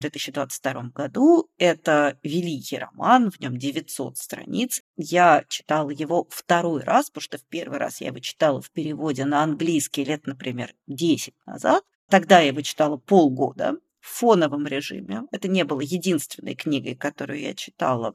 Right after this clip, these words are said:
но, э, я читала его довольно много и читала полгода. И вот щас уже по второму разу знакомый текст в переводе на русский я читала почти три месяца. И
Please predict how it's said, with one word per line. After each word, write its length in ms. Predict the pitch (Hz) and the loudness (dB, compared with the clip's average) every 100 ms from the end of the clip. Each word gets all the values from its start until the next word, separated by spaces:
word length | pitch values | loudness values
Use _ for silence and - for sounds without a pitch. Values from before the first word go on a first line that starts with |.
| _ | _
но, 380 | 156 147 117 - _ | -6 -4 -6 -10 _
э, 280 | 147 139 123 | -2 -2 -2
я 140 | 143 131 | -4 -6
читала 360 | - 151 127 | -2 0 0
его 160 | 131 135 | -2 2
довольно 460 | 165 170 143 131 139 | 2 4 0 -4 -10
много 480 | 147 135 - 302 370 | -8 -8 -4 -4 -2
и 300 | 156 - - | -2 -4 -8
читала 340 | - - 226 220 | -12 -2 0 0
полгода. 500 | - 185 - - - | 0 0 0 -8 -6
И 40 | |
вот 120 | 185 | -6
щас 280 | - 427 - - - | 0 0 0 -4 -2
уже 220 | 196 214 | 2 4
по 140 | - | 2
второму 640 | - 180 180 202 185 156 | 4 4 6 6 4 2
разу 440 | 135 117 - - - _ | 0 -2 -8 -20 -20 _
знакомый 800 | 160 147 156 160 - 190 151 131 | -8 0 0 0 0 2 2 -4
текст 500 | - - 214 233 - | -12 -4 -4 -4 -14
в 80 | - | -12
переводе 440 | - 147 139 143 110 | -8 -8 -6 -8 -10
на 140 | 110 | -14
русский 320 | 113 120 - | -16 -18 -12
я 100 | 143 | -10
читала 360 | 196 - 156 175 | -8 -4 -2 -2
почти 360 | - 131 - 190 | -6 -10 -10 -8
три 240 | 165 165 | -6 -6
месяца. 640 | 151 - - - - - - _ _ | -6 -8 -10 -16 -16 -18 -20 _ _
И 340 | 175 165 151 | 2 2 2